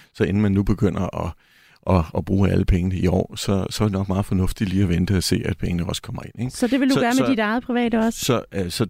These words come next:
Speaker 1: jeg vil lægge en langtidsplan for det, og det er jo præcis også det, regeringen har tænkt sig at gøre. Altså, øh, lave en, øh,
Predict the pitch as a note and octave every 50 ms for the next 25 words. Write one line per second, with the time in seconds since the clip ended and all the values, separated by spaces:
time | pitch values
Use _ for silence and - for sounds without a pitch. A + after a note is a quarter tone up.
0 | - A#2 B2 C#3 D3+ B2+ G#2 G2+ G#2 A#2+ G#2 F2 F#2 F2 G#2+ - - - A#2 -
1 | - - G2 F#2 - - G2 F#2 - - - - F#2 - F#2+ G#2 A2+ - - G2+
2 | - - A#2 G#2+ - B2 - - A#2 F#2+ G#2 G2+ F#2 - G#2+ F2 F2 E2+ - F#2+
3 | E2+ - E2+ E2+ D#2 - - F#2+ - - - - - - F#2+ F#2 G#2+ A#2+ B2+ -
4 | - - - - - _ - F2 F2 D2+ - - - E2+ D#2 - - - E2+ E2
5 | E2 E2+ D#2 E2 F2 F#2 F#2 - - - F2 F2 E2+ F2 F2 F#2+ -